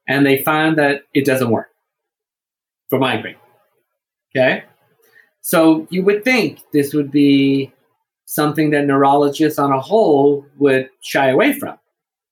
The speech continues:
You would think that insurance wouldn't want to pay for it if that was the diagnostic code they use.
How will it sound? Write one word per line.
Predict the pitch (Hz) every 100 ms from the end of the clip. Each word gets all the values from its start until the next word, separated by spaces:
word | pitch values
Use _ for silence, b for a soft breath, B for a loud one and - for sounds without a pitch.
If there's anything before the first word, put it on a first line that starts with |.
| _ _ _
You | 151 165
would | 180
think | 269 262 147 -
that | 139 131 -
insurance | 143 131 - 320 370 208
wouldn't | 165 147
want | 135 123
to | 113
pay | 127 110
for | 117 101
it | - -
if | 127
that | 143 143
was | 135 120
the | 117 127 120 120 117 _ _ _ _
diagnostic | 135 131 156 240 - 143 -
code | 117 104
they | 104
use. | 101 92 - -